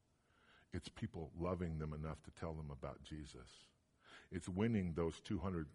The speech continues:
fifty thousand children to Christ and winning Haiti through them. That takes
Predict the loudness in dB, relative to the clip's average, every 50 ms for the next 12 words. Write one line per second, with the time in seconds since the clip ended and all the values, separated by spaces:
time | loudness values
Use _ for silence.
0 | -10 -8 -6 -6 -4 -4 -6 -6 -2 0 0 2 2 0 -2 -4 -6 -10 -6 -4
1 | -4 -4 -4 -4 -8 -12 -12 -14 -14 -8 -4 -4 -4 -4 -4 -10 -14 -14 -16 -18
2 | -20 -20 _ _ _ _ _ _ _ _ _ -20 -20 -14 -6 -4 -2 2 4 4
3 | 4 4 4 2 0 0 0 2 2 0 -2 -4 -6 -6 -4 -4 -4 -4 -4 -8
4 | -8 -10 -14 -18 -20 -20 _ _ _ _ _ _ _ _ _ -20 -20 -20 -20 -10
5 | -2 2 2 2 2 0 -4 -2 0 0 0 -2 -4 -8 -12 -12 -14